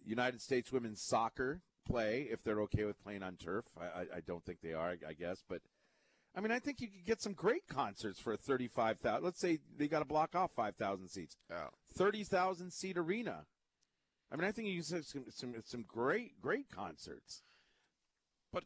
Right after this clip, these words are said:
Speaker 2: the concerts that are going on every summer in the mainland, they're, they're at stadiums that are probably fifty thousand and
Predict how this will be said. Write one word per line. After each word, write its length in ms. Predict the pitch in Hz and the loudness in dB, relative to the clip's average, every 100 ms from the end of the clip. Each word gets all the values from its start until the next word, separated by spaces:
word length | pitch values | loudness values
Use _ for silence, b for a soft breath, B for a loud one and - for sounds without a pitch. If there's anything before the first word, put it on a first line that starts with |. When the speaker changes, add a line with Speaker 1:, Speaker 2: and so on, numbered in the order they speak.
| - | -6
Speaker 2:
the 100 | - | -8
concerts 600 | - 196 208 - 208 - | -4 -2 -2 -4 -6 0
that 160 | 190 | 0
are 40 | 175 | 0
going 360 | 151 180 175 | 0 -2 0
on 240 | 175 170 160 | 0 0 0
every 260 | 156 151 170 | 0 0 -2
summer 380 | - 160 156 165 | -2 -2 0 -2
in 80 | |
the 80 | 151 | -4
mainland, 500 | 127 131 160 185 190 135 | -6 -6 -6 -6 -8 -4
they're, 180 | 175 175 | -4 -2
they're 160 | 180 180 | 0 0
at 100 | 175 | 0
stadiums 560 | - 180 190 180 151 | -2 -2 -2 -2 -4
that 120 | 139 131 | -2 -4
are 40 | |
probably 320 | - 147 139 - | 0 -2 -2 -6
fifty 260 | 165 156 | -8 -8
thousand 440 | 139 143 139 151 | -6 -2 -2 -2
and 100 | 131 | -8